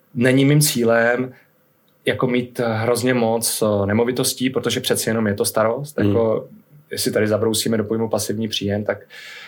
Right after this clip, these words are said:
Speaker 1: musím říct, že nemovitosti nejsou pasivní příjem. Na druhou stranu není to tak, že prostě by to bralo čtvrtú vazku, půl vazku měsíčně, to určitě ne.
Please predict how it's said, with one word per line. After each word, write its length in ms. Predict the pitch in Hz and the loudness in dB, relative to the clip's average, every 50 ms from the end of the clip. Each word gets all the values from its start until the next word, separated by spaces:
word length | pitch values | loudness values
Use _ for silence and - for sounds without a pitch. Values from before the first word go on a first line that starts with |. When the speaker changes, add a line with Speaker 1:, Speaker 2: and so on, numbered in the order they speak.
| - - - - _ - | -20 -20 -20 -14 _ -4
Speaker 1:
musím 220 | 110 104 - 110 | -2 0 2 2
říct, 140 | 101 107 101 | 2 2 2
že 120 | 104 110 | 2 2
nemovitosti 460 | 104 104 107 101 101 - 107 - - 107 | 2 2 0 -2 -2 -4 -4 -2 0 0
nejsou 500 | 95 90 92 87 - - 98 95 95 101 | 0 -2 -2 -4 -4 -2 0 -2 -2 -2
pasivní 460 | - - 98 - - 98 101 101 101 | -4 -4 -4 -4 -2 -2 -2 -2 -2
příjem. 500 | 98 - 107 101 101 98 104 104 104 - - - - - - _ - | -2 -2 -2 0 0 0 -2 -4 -6 -10 -14 -20 -20 -20 -14 _ -2
Na 100 | 120 131 | 0 2
druhou 280 | 131 151 160 151 160 156 | 2 2 2 2 2 0
stranu 600 | 151 - 127 113 110 113 120 123 123 127 123 123 - - - _ _ _ - - - _ - - - - 139 | 0 -2 -2 0 0 2 2 2 0 0 -2 -4 -8 -14 -20 _ _ _ -20 -20 -14 _ -8 -8 -8 -8 -8
není 480 | 143 147 147 139 127 123 131 131 131 131 | -6 -4 0 2 4 4 4 4 2 2
to 140 | 131 147 135 | 2 0 0
tak, 460 | - - 107 101 101 107 113 110 107 | 0 0 2 2 2 2 2 0 0
že 340 | 101 98 107 107 107 107 104 | 0 0 2 2 2 2 0
prostě 260 | 104 104 - - - | 0 -2 -4 -4 -2
by 100 | 107 107 | -2 -2
to 300 | 104 - 117 110 107 107 104 | -2 0 0 0 0 -2 -2
bralo 680 | 104 101 104 104 98 98 101 101 104 104 107 104 101 - - - - | 0 0 2 2 2 2 2 2 2 2 2 0 -2 -4 -8 -14 -8
čtvrtú 420 | - - - 113 107 - - 107 | -8 -4 -2 -2 -2 -2 -2 0
vazku, 280 | 101 101 95 - - 104 | 0 0 -2 -2 -6 -10
půl 240 | 101 - 101 101 98 | -10 -6 -6 -4 -4
vazku 260 | 101 101 - - 107 | -4 -4 -4 -2 -2
měsíčně, 380 | 98 92 - - 101 - - | -2 -2 -2 -4 -4 -4 -4
to 120 | 95 95 98 | -2 -2 -2
určitě 300 | 98 - - 104 - 98 | 0 -2 -4 -2 -2 -2
ne. 280 | 92 92 90 90 95 | -2 -2 -4 -6 -10